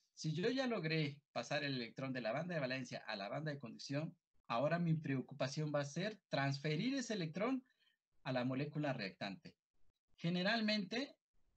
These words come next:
o, eh, ocurre que estos electrones no se transfieren porque hay un proceso de recombinación, o que hay ciertas trampas y se quedan atrapados en el, en el so-, en el sólido semiconductor o en el óxido semiconductor.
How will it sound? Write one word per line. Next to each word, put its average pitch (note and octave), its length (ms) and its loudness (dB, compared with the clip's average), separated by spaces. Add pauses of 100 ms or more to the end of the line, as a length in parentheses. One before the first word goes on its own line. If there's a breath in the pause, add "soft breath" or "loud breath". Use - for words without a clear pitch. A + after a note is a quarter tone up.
o, G#3 320 -6
eh, D#3 80 -2
ocurre F#3+ 680 0
que E3+ 160 2
estos G#3+ 260 -2
electrones F#3 540 0
no F3 140 0
se F3+ 140 -2
transfieren F3+ 500 -2
porque D3+ 240 -2
hay D3 120 0
un E3 100 0
proceso D3 460 -2
de C3+ 160 -4
recombinación, C#3 960 -2 (600)
o C#3 160 -2
que B2+ 300 2
hay D3+ 240 2
ciertas D#3 480 2
trampas D#3+ 500 2
y D3+ 80 -2
se C#3 180 -2
quedan C3 260 2
atrapados B2 600 2
en A2+ 60 -4
el, G#2+ 140 -4 (160)
en A2+ 160 -6
el F#2+ 140 -6
so-, - 200 -10
en G#2 400 -10
el G2 120 -10
sólido B2 360 -4
semiconductor A2 760 -4
o B2+ 80 -4
en G#2+ 120 -2
el G2 120 -4
óxido A2+ 320 -6
semiconductor. G2+ 680 -12